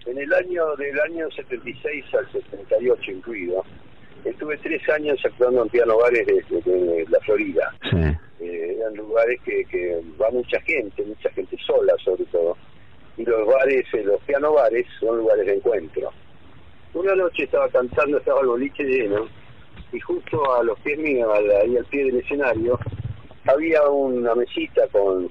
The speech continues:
Speaker 1: seis pubs, siete pubs, y había sentado un grupo que charlaban muy animadamente.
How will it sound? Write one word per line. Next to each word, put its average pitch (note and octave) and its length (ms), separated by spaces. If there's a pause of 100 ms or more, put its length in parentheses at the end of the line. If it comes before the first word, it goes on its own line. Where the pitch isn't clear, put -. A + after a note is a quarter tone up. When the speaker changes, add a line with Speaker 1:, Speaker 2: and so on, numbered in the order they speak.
Speaker 1:
seis B2+ 220
pubs, D3 300
siete A#2 280
pubs, C3 240 (840)
y B2 80
había D#3 260
sentado D3 300
un C3+ 140
grupo C#3 300
que G#2+ 160
charlaban A2 440
muy A2+ 160
animadamente. A#2 840